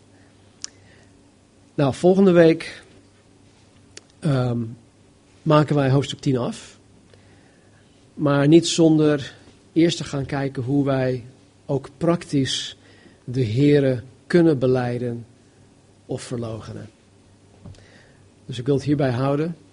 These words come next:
We gaan zo direct het heilige avondmaal nuttigen. We gaan nog samen zingen. Dus laten we nu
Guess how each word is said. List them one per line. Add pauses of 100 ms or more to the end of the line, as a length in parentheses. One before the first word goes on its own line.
(680)
We
gaan
zo
direct
het
heilige
avondmaal
nuttigen. (840)
We
gaan
nog
samen
zingen. (1120)
Dus
laten
we
nu